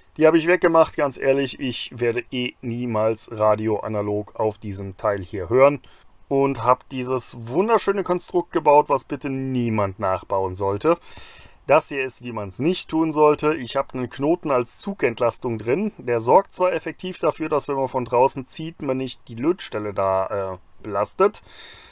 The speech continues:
Aber der Knoten kann sich halt zusammenziehen, dadurch können Adern da drin brechen, das ist nicht gut. Ebenfalls nicht gut, das Kabel geht hier direkt durchs Blech mit einer relativ, ähm, ja, klassische Boxenkabelisolierung, also das billigste vom Billigen.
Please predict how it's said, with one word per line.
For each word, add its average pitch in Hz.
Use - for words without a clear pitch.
Aber 123
der 131
Knoten 139
kann 135
sich 127
halt 113
zusammenziehen, 127
dadurch 107
können 92
Adern 113
da 110
drin 107
brechen, 101
das 98
ist 107
nicht 101
gut. 101
Ebenfalls 143
nicht 139
gut, 139
das 127
Kabel 127
geht 120
hier 123
direkt 113
durchs 107
Blech 147
mit 127
einer 117
relativ, 127
ähm, 113
ja, 104
klassische 139
Boxenkabelisolierung, 117
also 101
das 101
billigste 107
vom 101
Billigen. 127